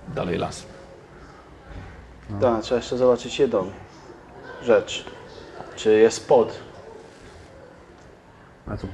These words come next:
Speaker 2: podkop chcesz jeszcze robić?
Speaker 3: A?
Speaker 1: O, wiesz co?
Speaker 2: Z tej zamarzniętej ziemi?
Speaker 3: A trzeba zobaczyć, czy to tam też z parę centymetrów nawet, albo coś. Bo jeżeli pu-, chociaż,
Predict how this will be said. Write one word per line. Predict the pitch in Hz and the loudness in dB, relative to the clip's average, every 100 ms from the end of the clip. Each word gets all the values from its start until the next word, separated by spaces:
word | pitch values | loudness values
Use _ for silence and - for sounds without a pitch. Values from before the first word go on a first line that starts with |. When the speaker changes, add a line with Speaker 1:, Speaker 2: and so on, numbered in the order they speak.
| - | 2
Speaker 2:
podkop | 104 127 - | 4 4 0
chcesz | 123 | -2
jeszcze | 135 - | -4 -2
robić? | 139 143 - - - | -2 -2 -8 -20 -6
Speaker 3:
A? | 107 151 185 - - - - - - - - - - - - - - - | -2 0 -2 -6 -18 -20 -20 -20 -20 -20 -20 -20 -20 -20 -20 -20 -20 -4
Speaker 1:
O, | 95 95 | 2 4
wiesz | 87 - | 2 -2
co? | 101 95 92 - - - | 2 2 2 -6 -18 0
Speaker 2:
Z | |
tej | 113 107 | 2 4
zamarzniętej | 113 110 123 117 | 6 6 6 6
ziemi? | 113 147 170 - - - - - - - - - - - - 127 | 4 4 2 -4 -12 -16 -18 -18 -16 -16 -16 -16 -16 -16 -10 -8
Speaker 3:
A | |
trzeba | 135 156 | 2 4
zobaczyć, | 170 208 - - - | 8 8 8 4 -8
czy | 104 | -10
to | 98 | -10
tam | 92 101 | -6 -6
też | 98 87 - 117 107 110 | -6 -8 -8 -12 -12 -16
z | - | 0
parę | 135 131 | 4 4
centymetrów | 135 131 151 143 113 110 | 2 0 4 4 4 -2
nawet, | 117 107 - | 0 0 -2
albo | 104 104 | -2 -2
coś. | 120 95 - - - - - - - - - - - - 107 107 | -2 -4 -6 -14 -14 -12 -16 -18 -20 -20 -20 -20 -20 -20 -14 0
Bo | 117 113 | 2 4
jeżeli | 117 127 139 135 | 2 0 0 -2
pu-, | 151 | -6
chociaż, | - - 202 | -8 -2 -2